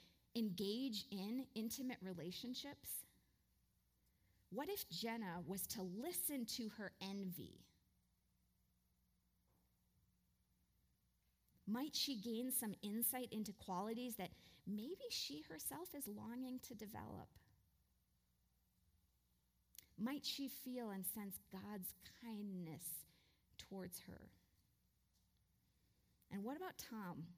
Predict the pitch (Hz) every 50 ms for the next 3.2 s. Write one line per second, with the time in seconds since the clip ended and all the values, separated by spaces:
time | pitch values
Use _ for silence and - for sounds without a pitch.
0 | - - - - - - - _ _ - - - - - - _ _ _ _ _
1 | _ _ _ _ _ _ _ _ _ - - - _ - 214 - - - - -
2 | 277 302 339 370 370 - - 320 233 180 170 214 208 208 214 226 247 254 - -
3 | 247 220 202